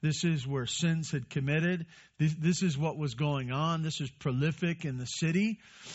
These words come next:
But I came, I shared a message, and everyone agreed. Everyone agreed. There was great repentance that happened.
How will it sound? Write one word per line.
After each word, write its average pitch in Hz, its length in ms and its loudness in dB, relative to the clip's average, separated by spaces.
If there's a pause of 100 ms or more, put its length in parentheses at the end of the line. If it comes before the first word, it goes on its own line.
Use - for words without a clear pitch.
(640)
But 147 400 4 (1120)
I 143 140 6
came, 180 460 4
I 147 140 0
shared 160 300 0
a 139 60 -2
message, 147 680 -4 (320)
and 143 180 2
everyone 156 520 0
agreed. 131 460 -4 (380)
Everyone 147 340 -2
agreed. 120 420 -4
There 131 100 0
was 127 200 -4
great 143 440 2 (260)
repentance 147 1000 0
that 131 160 -2
happened. 113 540 -6